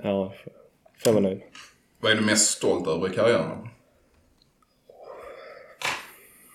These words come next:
Speaker 1: Oj. Ska jag på för boys?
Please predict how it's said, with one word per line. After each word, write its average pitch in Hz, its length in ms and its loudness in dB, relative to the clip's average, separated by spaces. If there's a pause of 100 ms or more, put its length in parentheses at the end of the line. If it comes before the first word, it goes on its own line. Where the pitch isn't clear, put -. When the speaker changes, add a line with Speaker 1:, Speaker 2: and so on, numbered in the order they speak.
(2250)
Speaker 1:
Oj. 104 260 -8 (2250)
Ska - 160 0
jag 113 80 8
på 123 80 4
för 123 100 10
boys? 123 680 12